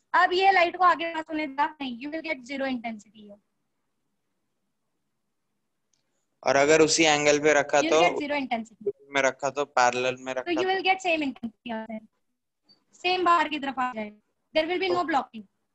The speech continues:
Speaker 1: कोई और कंपोनेंट ब्लॉक करने के लिए है ही नहीं, वो सीधा सीधा सीधा सीधा उस एरिया से क्रॉस हो जाएगा।
Speaker 2: हाँ, ठीक है मिस।
Speaker 1: समझा?
Speaker 2: हाँ। हाँ।
Speaker 1: ओके, so let's revise, कुछ चीजें वापस थोड़ा सा रिवाइज कर रही हूँ, so that आपको जो भी अगर कुछ मिस हुआ हो तो आप पूछ सकते हो।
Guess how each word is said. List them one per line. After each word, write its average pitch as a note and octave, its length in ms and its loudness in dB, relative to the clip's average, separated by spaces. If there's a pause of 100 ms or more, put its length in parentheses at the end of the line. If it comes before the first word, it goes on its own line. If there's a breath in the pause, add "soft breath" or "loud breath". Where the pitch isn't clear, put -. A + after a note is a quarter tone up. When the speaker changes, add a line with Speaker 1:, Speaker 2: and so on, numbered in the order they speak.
(160)
Speaker 1:
कोई E4+ 160 2
और F4+ 140 4
कंपोनेंट F4+ 400 2
ब्लॉक E4+ 180 2
करने F4 240 -4
के F4 60 -6
लिए F#4 100 4
है F#4+ 60 4
ही G4 80 0
नहीं, F4+ 140 -6
वो E4 100 0
सीधा E4+ 240 -2
सीधा E4+ 220 -2
सीधा E4 240 -4
सीधा E4 300 -4 (400)
उस D#4 120 -8
एरिया D4+ 220 -6
से E4 100 -12
क्रॉस C4+ 280 -4
हो A#3+ 40 -14
जाएगा। G#3 340 -12 (920)
Speaker 2:
हाँ, C3 120 -8
ठीक B2+ 240 -10
है A#2+ 80 -10
मिस। - 280 -20 (420)
Speaker 1:
समझा? E4 420 -2 (720)
Speaker 2:
हाँ। - 180 -16 (960)
हाँ। A#2+ 200 0
Speaker 1:
ओके, C#4 180 -2 (400)
so D#4 100 0
let's E4+ 240 -2
revise, F4 280 -2
कुछ - 200 -12
चीजें E4 220 -2
वापस E4 320 -2
थोड़ा D#4 180 -2
सा E4 120 -6
रिवाइज D#4 260 -4
कर D#4+ 140 -6
रही E4 120 -4
हूँ, F#4 140 -10 (400)
so - 140 -16
that D#4 180 0
आपको D#4 240 0
जो D#4 140 -2
भी E4 120 -2
अगर D#4+ 200 -2
कुछ E4+ 220 -12
मिस D4+ 240 -6
हुआ D#4+ 120 0
हो E4+ 160 -2
तो E4+ 120 -4
आप D#4 160 -2
पूछ D#4 160 -16
सकते D#4+ 300 -8
हो। E4 240 -6